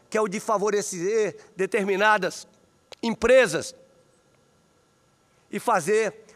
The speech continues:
com que efetivamente o D F compre por preços muito mais elevados do que poderia comprar. Estamos falando de merenda escolar.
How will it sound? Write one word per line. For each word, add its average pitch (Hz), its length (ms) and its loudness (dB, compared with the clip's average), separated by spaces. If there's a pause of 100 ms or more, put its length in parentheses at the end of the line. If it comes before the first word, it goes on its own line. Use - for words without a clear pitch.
com 185 160 -8
que 208 120 -6
efetivamente 190 760 -2
o 196 40 -6
D 175 120 -4
F 190 380 0
compre 247 600 0 (340)
por 196 140 -8
preços 202 420 -4
muito 202 300 -6
mais 202 240 0
elevados 190 760 0 (220)
do 185 120 -8
que 220 120 -2
poderia 196 400 -2
comprar. 185 420 -2
Estamos 311 360 -4
falando 294 320 2
de 302 100 -2
merenda 294 320 2
escolar. 226 720 0